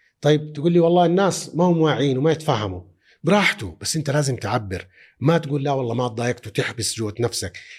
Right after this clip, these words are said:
لأنه المشاعر، المشاعر في داخلنا السلبية تحديدا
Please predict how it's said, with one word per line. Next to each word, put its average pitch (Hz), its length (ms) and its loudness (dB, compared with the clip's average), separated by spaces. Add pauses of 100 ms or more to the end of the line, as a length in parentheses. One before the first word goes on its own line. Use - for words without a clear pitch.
(120)
لأنه 127 240 -2
المشاعر، 160 500 -2
المشاعر 117 760 -2
في 107 140 -8
داخلنا 120 480 -4
السلبية 120 480 -4
تحديدا 101 580 -8